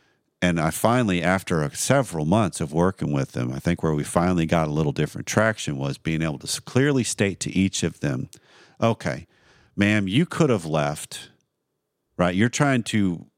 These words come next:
mold him into something that you want him to be, which may not be realistic.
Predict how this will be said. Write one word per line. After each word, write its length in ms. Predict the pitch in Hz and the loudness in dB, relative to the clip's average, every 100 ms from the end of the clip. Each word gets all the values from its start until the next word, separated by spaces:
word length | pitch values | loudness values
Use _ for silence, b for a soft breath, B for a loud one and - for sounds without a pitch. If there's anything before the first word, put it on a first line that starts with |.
| _ | _
mold 640 | 87 87 110 127 160 165 113 | -4 2 4 4 4 2 0
him 400 | 110 127 117 117 | 0 2 2 0
into 340 | 101 101 95 | 0 -2 -2
something 640 | 92 110 104 92 98 90 85 _ _ _ _ _ _ - | -2 0 0 0 -2 -2 -6 _ _ _ _ _ _ -6
that 140 | 95 | -4
you 320 | 80 90 156 208 | -4 2 4 4
want 360 | 101 87 82 | 2 0 -2
him 200 | 82 78 | -4 -4
to 120 | - 95 | -4 -4
be, 200 | 78 73 | -2 0
which 220 | 80 - | 0 0
may 340 | 98 113 143 143 | 0 2 2 2
not 260 | 107 82 | 0 -2
be 140 | 90 87 | -4 -2
realistic. 800 | 78 76 65 65 - 67 - | -2 -2 -4 -8 -10 -14 -20